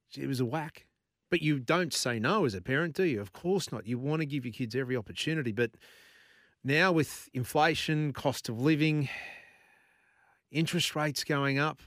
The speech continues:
I, I, I, I don't wanna bring the mood down, but I know these conversations are happening in every household around the country. What goes? Well, takeaway goes, doesn't it? Netflix, you pro-, Netflix, you may flick that.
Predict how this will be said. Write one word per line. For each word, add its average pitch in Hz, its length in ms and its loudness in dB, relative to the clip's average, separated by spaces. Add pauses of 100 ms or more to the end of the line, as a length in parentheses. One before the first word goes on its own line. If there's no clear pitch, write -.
I, 135 80 0
I, 139 480 0
I, 147 120 2
I 147 80 2
don't 156 220 4
wanna 147 160 2
bring 139 200 2
the 135 60 0
mood 127 280 0
down, 135 420 2
but 127 160 2 (440)
I 135 100 2
know 156 200 4
these 151 200 2
conversations 147 680 0
are 123 40 0
happening 143 280 -2
in 131 80 0
every 143 160 0
household 131 560 -2
around 135 480 -2
the 135 80 -2
country. 135 520 -10 (300)
What 147 240 -2
goes? 135 460 0
Well, 131 100 0
takeaway 117 540 -4
goes, 120 260 -2
doesn't 139 260 0
it? 101 140 -4
Netflix, 135 480 -2
you 107 60 -6
pro-, 143 180 -6
Netflix, 135 580 -6
you 120 60 -6
may 127 160 -2
flick - 400 -6
that. 135 280 0